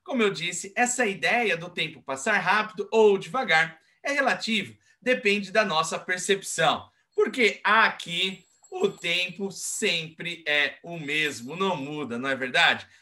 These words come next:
Depende sempre da atividade que estamos fazendo. Vou fazer uma pesquisa com você agora. Dá uma olhadinha on exercise number two. Ainda aí, on page thirty-eight.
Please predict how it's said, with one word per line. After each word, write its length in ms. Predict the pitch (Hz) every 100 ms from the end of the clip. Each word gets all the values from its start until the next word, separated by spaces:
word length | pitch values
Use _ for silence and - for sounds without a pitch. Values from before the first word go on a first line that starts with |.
| -
Depende 420 | 254 196 160 160
sempre 280 | - 156 156
da 120 | 156
atividade 800 | 156 190 160 147 151 196 214 196
que 100 | 202
estamos 400 | 196 180 165 160
fazendo. 500 | 160 147 123 104 - _ _ _ _ _ -
Vou 140 | 359
fazer 300 | 294 202 254
uma 160 | 240 226
pesquisa 920 | - 285 247 - - 233 233 196 202
com 300 | 208 214 196
você 480 | 180 165 196 185 180
agora. 720 | 180 135 101 135 131 107 - _ _ _ _
Dá 120 | 359 339
uma 80 |
olhadinha 680 | 233 165 131 185 190 127 - _ -
on 180 | 233 233 220
exercise 960 | 196 165 190 190 - 208 214 208 180
number 400 | 202 208 202 196
two. 440 | - 196 175 117 - _ -
Ainda 300 | 453 415 233
aí, 260 | 254 233 -
on 180 | 240 240
page 440 | 226 240 226 220
thirty-eight. 760 | 196 226 240 190 202 131 101